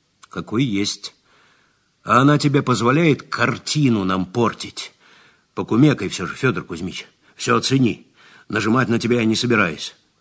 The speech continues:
Так, поделился мыслями. Ребята твои где? Лосев в центральной справочной, Откаленко тоже. Ага,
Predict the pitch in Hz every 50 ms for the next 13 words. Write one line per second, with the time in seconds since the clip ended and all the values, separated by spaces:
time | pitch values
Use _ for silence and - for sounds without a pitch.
0 | _ _ _ - - 151 - - - - - 113 107 131 127 123 113 98 - -
1 | 123 139 131 107 - - - - - - - _ _ _ _ _ _ _ _ _
2 | _ _ _ _ _ _ - - 107 117 123 113 95 - - - 92 90 85 78
3 | 85 98 104 - - - _ _ _ _ _ _ _ _ _ _ _ _ _ _
4 | _ _ _ _ _ _ _ _ _ - 113 156 180 - - 113 87 - - -
5 | - 107 101 92 98 107 101 92 90 85 - - 101 113 123 131 127 - 131 127
6 | 117 107 - - _ _ _ _ - - - - 98 120 135 139 - - - 98
7 | 113 110 120 104 - _ _ _ _ _ _ _ _ _ _ _ - 85 82 -
8 | - 82 - - - -